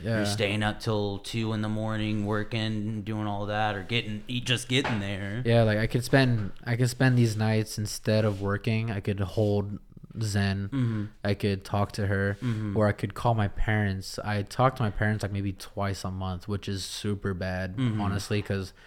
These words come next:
Speaker 1: no one's getting any younger, and I realize that.
Speaker 2: Mm-hmm.
Speaker 1: But it's like every time I have free time, it's put to, it's put towards what I should be doing for my business.
Speaker 2: Absolutely.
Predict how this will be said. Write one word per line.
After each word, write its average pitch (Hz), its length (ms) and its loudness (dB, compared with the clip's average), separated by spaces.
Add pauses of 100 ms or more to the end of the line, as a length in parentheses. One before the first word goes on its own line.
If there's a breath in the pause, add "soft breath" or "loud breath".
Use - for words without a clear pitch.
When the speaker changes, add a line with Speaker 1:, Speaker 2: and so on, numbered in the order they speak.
(920 loud breath)
Speaker 1:
no 110 140 4
one's 117 260 6
getting 110 260 4
any 101 160 2
younger, 101 500 0 (120)
and 104 180 -2
I 101 80 2
realize 95 540 0
that. 120 280 6
Speaker 2:
Mm-hmm. 104 360 -2 (360)
Speaker 1:
But 101 160 4
it's 87 240 -2
like 107 120 4
every 107 220 4
time 117 180 2
I 101 120 4
have 104 420 4
free 98 320 -6
time, 123 420 2 (920 soft breath)
it's 104 180 0
put - 540 0
to, 98 440 0
it's 110 140 -4
put - 240 2
towards 101 320 2
what 98 260 0
I 92 260 -4 (340)
should 104 300 2
be 101 100 2
doing 95 260 0
for 98 140 -4
my 85 140 -6
business. 85 600 -10
Speaker 2:
Absolutely. 87 880 -8